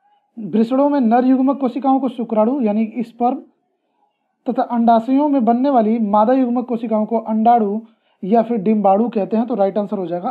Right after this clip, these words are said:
अंडाणु। नेक्स्ट क्वेश्चन देख लेते हैं,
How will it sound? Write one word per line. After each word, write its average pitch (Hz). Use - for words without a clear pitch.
अंडाणु। 180
नेक्स्ट 226
क्वेश्चन 262
देख 233
लेते 185
हैं, 226